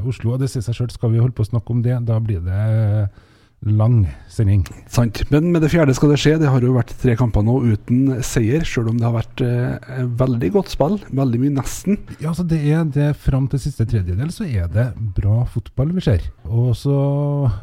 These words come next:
Speaker 1: ja, merker vi jo at den, eh, Mats ikke har vært med de to siste kampene.
Speaker 2: Ikke sant?
Speaker 1: Eh,
Speaker 2: Selv om en, eh,
Speaker 1: Sondre Stokke har jo putta mål, så det, det er ikke at de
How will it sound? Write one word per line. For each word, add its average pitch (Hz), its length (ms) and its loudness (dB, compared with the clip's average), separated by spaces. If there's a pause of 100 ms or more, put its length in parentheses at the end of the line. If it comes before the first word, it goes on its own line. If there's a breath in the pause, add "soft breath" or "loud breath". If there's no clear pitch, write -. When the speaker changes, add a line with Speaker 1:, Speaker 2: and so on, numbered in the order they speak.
(240 loud breath)
Speaker 1:
ja, - 80 -6
merker 160 400 -2
vi 92 140 2
jo 147 180 0
at 160 120 -4 (100)
den, 151 220 0
eh, 139 460 -2
Mats - 360 -6
ikke 117 240 -2
har 113 100 0
vært - 160 -8
med 95 140 2
de 123 80 0
to 131 160 -2
siste 113 260 -4 (240)
kampene. 151 400 -2
Speaker 2:
Ikke - 120 0
sant? 160 200 2
Speaker 1:
Eh, - 160 -4
Speaker 2:
Selv 135 200 2
om 120 100 0
en, 127 240 0
eh, 120 680 -2
Speaker 1:
Sondre 123 320 0
Stokke 135 240 -2
har 104 240 -2
jo 127 460 2
putta 123 840 0
mål, 131 380 2
så 139 180 -6
det, 131 720 -2
det 120 80 -4
er 127 80 -4
ikke - 160 -6
at 117 100 -6
de 123 80 -2